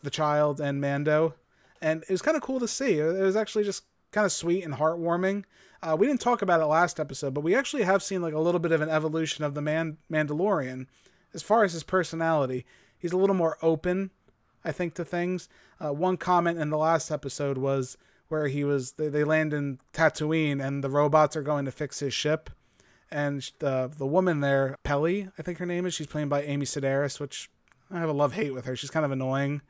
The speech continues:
at times with me. She's a little too much. Uh, she says to him, "Oh, you're gonna let the robots fix your ship?" He's like, "Oh, yeah, go ahead." She's like, "Oh, he likes the robots now." You know, after his interactions from season one. So we're kinda seeing him grow in that way.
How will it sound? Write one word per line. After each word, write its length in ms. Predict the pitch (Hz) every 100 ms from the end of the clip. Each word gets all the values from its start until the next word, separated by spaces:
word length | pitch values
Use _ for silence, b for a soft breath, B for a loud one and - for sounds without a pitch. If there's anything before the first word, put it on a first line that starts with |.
| _ _
at 100 | -
times 280 | - 151 147
with 100 | 147
me. 80 | 147
She's 140 | 139
a 40 | 135
little 160 | 131
too 220 | - 143
much. 400 | 135 143 143 - b b b b b
Uh, 100 | 143
she 140 | 135 143
says 240 | 165 151
to 80 | 143
him, 160 | 139 131
"Oh, 240 | 190 196
you're 80 | 143
gonna 140 | 151
let 100 | 147
the 80 | 151
robots 400 | 151 151 156 139
fix 220 | 170 -
your 80 | 147
ship?" 160 | 175 156
He's 100 | 131
like, 80 |
"Oh, 140 | 160 156
yeah, 160 | 156
go 180 | 143 151
ahead." 140 | 151 135
She's 100 | 139
like, 80 | 196
"Oh, 140 | 269
he 160 | 151 156
likes 300 | 233 - -
the 100 | 165
robots 540 | 156 143 135 131 -
now." 320 | 135 135 135 b b b b
You 80 | 139
know, 60 | 139
after 280 | 139 156
his 300 | 143 160 147
interactions 580 | 165 160 160 160 - 156
from 140 | 151 143
season 320 | 160 147 151
one. 160 | 160
So 100 | 147
we're 120 | 160 156
kinda 220 | 269 247
seeing 280 | - 214 180
him 160 | 160
grow 260 | 160 165 180
in 100 | 143
that 180 | 131 139
way. 260 | 135 131